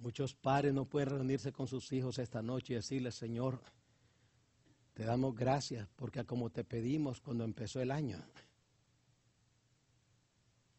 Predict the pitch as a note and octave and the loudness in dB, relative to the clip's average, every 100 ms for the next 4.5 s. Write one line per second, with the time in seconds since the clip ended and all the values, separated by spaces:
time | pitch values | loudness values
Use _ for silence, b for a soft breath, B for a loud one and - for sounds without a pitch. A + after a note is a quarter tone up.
0 | _ _ - A2+ - - C3 C3 A#2 A2+ | _ _ -10 -8 -6 -6 -4 -2 -2 -2
1 | G#2 G#2+ A2 - - - _ _ _ _ | -2 -4 -6 -10 -12 -14 _ _ _ _
2 | _ _ _ G#2+ G#2+ A2+ A#2+ A2 - - | _ _ _ -18 -8 -4 -4 -8 -14 -8
3 | A#2 - A2+ - A2+ A#2 A2+ A#2+ A2+ - | -8 -6 -8 -8 -4 -2 -2 -4 -8 -8
4 | G#2+ A2 G2 - - | -8 -8 -10 -10 -12